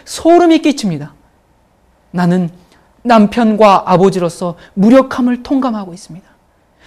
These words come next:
나는 그들을 살리기 위해서는 목숨도 아깝지 않습니다. 그러나 나에게 위안이 되는 것은 당신의 고난은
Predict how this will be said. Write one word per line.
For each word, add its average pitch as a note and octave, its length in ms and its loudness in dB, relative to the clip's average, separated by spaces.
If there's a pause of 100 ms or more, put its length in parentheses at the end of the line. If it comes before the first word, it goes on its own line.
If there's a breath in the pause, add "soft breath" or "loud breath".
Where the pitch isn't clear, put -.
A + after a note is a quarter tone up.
나는 C4 380 4
그들을 D#4+ 300 4
살리기 D#4+ 380 2
위해서는 D#4 400 2 (160 loud breath)
목숨도 C#4+ 460 2
아깝지 D4 400 -2
않습니다. G3+ 460 -10 (800)
그러나 F3+ 320 -2
나에게 E3+ 460 -2
위안이 D#3 300 -6
되는 C#3+ 220 -12
것은 D3 300 -20 (480 soft breath)
당신의 C#4 580 2
고난은 B3+ 460 0